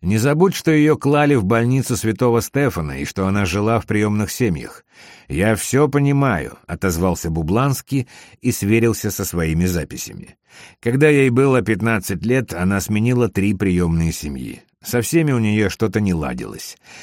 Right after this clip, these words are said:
С шестнадцати до восемнадцати лет она жила в Хегерстене в семье Фредрика и Моники Гульберг.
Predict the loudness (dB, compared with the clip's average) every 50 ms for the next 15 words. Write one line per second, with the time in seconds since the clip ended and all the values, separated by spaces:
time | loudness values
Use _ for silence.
0 | -20 -20 -20 _ -8 -4 -4 -2 0 0 0 0 0 0 0 0 2 2 2 2
1 | 2 0 0 0 0 0 2 0 0 -2 -4 -6 -4 0 0 2 2 2 0 0
2 | 0 0 0 -2 -2 -2 0 0 0 0 -2 -2 -2 0 0 2 2 0 -2 -2
3 | -4 -4 -2 0 0 0 0 0 0 -2 -2 -2 -2 0 0 2 2 2 2 0
4 | 0 -2 _ -6 -2 -2 0 0 2 2 2 0 0 0 0 0 0 0 0 0
5 | 0 0 2 2 2 2 2 2 0 -2 -2 -2 -2 -2 -2 0 2 2 4 4
6 | 2 0 -4 -6 -8 -10 -12 -14 _ -20 -20 -20 -20 -20